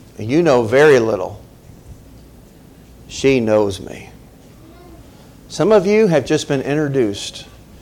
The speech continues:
to the person of King Jesus and his Father, the sovereign of the universe. And, and you're learning about him, but you don't know him. And worse yet, he don't know you.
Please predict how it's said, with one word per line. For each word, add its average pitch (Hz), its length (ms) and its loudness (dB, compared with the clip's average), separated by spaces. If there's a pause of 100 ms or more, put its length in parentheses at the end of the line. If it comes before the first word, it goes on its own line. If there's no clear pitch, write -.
(160)
to 110 100 -8
the 110 80 -6
person 131 400 -4
of 104 100 -8
King 120 240 -6
Jesus 107 760 -8 (1200)
and 101 120 -12
his 120 180 -4
Father, 104 500 0 (840)
the - 60 -18
sovereign 113 440 0
of 107 80 -6
the 104 80 -4
universe. 95 680 -8 (1300)
And, 107 280 -10
and 117 140 -6
you're 131 140 2
learning 139 340 0
about 120 480 -2
him, 101 260 -8
but 98 140 -10
you 113 300 -4
don't 185 180 -6
know 170 220 -4
him. - 260 -12 (840)
And 104 120 -10
worse 127 300 -2
yet, 127 380 0 (100)
he - 160 -6
don't 143 160 -2
know 131 180 -2
you. 104 360 -4